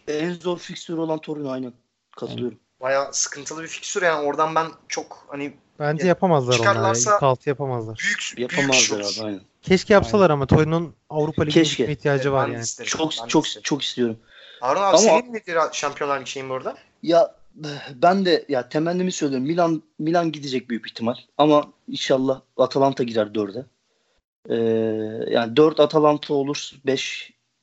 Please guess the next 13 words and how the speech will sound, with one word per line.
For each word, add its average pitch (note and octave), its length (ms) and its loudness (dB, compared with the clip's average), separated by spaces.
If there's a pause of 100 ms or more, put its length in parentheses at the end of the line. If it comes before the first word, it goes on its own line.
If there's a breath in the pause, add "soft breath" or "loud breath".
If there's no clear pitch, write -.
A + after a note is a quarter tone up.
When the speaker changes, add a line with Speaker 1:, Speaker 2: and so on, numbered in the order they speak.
Speaker 1:
Milan, C3 440 -2
altı A#2+ 300 -2
Roma. A#2+ 400 -4
Yani A#2 240 -2 (640)
sadece C#3+ 400 2
şey, - 420 -10
şeyin D3 240 0
yeri B2 260 -2
değişir. - 420 -10 (520)
Benim D3+ 360 4
temennim C#3 420 0
tabii G2 280 -8
bu. A2 140 -10